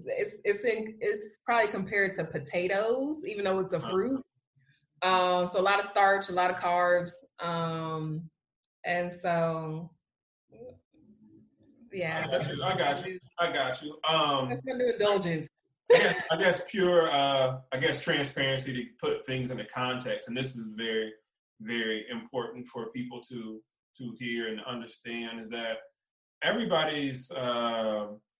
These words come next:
Speaker 2: everybody's goal may not be to lose weight. Um,
Speaker 1: Yeah.
Speaker 2: everybody's, uh, and I remember just discussions with you, you know, you said you wanted to put on just a little bit more size. Um, and maybe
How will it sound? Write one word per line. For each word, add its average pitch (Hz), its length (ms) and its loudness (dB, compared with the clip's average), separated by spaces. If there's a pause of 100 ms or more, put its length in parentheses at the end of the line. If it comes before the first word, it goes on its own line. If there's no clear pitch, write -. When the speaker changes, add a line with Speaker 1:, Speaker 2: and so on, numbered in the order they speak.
(560)
Speaker 2:
everybody's 127 460 0
goal 113 560 -4 (100)
may 131 280 2
not 123 300 0
be 123 140 -2
to 110 80 -6
lose 107 280 -12
weight. - 140 -18 (520)
Um, 120 280 0
Speaker 1:
Yeah. - 140 2 (300)
Speaker 2:
everybody's, 131 760 2
uh, 123 320 0
and 120 100 -2
I 127 40 4
remember 120 300 0
just 117 280 -10 (800)
discussions 123 540 -4
with 113 160 -6
you, 123 320 -2
you 120 160 -2
know, 117 320 -6 (260)
you 139 100 0
said 131 260 2
you 123 80 -2
wanted 117 200 -2
to 110 80 -12
put 120 160 -4
on 107 220 -4
just - 140 -8
a 104 40 -2
little 107 240 -4
bit 107 140 -8
more 107 180 -6
size. - 600 -4 (320)
Um, 120 540 0 (380)
and 123 540 -4 (640)
maybe 120 600 0